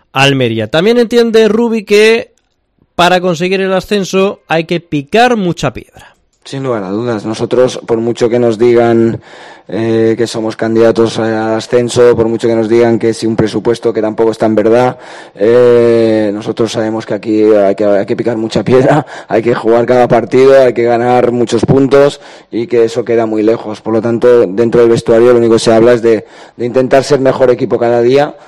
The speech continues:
Speaker 2: que el anterior y hoy tenemos también cosas a corregir.
Speaker 1: Y hemos querido dejar para el final del resumen de las declaraciones de Rubi lo que dijo sobre Macariche,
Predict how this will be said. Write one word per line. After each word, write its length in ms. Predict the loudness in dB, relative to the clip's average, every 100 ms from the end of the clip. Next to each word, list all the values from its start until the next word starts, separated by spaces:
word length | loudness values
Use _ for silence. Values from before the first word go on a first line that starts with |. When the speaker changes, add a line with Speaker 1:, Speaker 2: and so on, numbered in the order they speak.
| _ _
Speaker 2:
que 100 | -4
el 40 |
anterior 640 | -4 -2 0 2 2 0 -6 -20 -2
y 100 | 2
hoy 140 | 2
tenemos 340 | 0 -4 -4
también 260 | -6 -6 -6
cosas 300 | -6 -6 -6
a 60 | -4
corregir. 380 | -4 -4 -4 -8 _ _ _
Speaker 1:
Y 100 | 0
hemos 180 | 0 0
querido 500 | 2 2 2 0 0
dejar 300 | 0 0 0
para 320 | 0 2 0
el 320 | 0 -2 -2
final 480 | -2 -2 0 0 0
del 100 | 0
resumen 400 | -2 -2 -2 0
de 180 | 0 2
las 200 | 0 -2
declaraciones 560 | -2 -4 -4 -2 -2
de 200 | 2 2
Rubi 300 | 2 2 2
lo 180 | 2 2
que 120 | 0
dijo 240 | -2 -2 -2
sobre 260 | 0 0
Macariche, 800 | 0 -2 -2 0 -2 -4 -6 -6